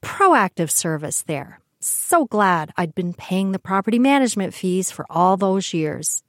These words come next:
John's original lease, it turned out, Randy found it,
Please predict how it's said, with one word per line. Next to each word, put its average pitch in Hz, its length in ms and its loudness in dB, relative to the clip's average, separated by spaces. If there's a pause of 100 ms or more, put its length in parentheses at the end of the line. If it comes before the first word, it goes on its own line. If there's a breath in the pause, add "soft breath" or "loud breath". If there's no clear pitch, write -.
(500)
John's 262 380 2
original 220 480 0
lease, 190 360 -4
it - 120 -8
turned 180 340 -4
out, 165 260 -6
Randy 170 680 -2
found 151 460 -6
it, 180 180 -6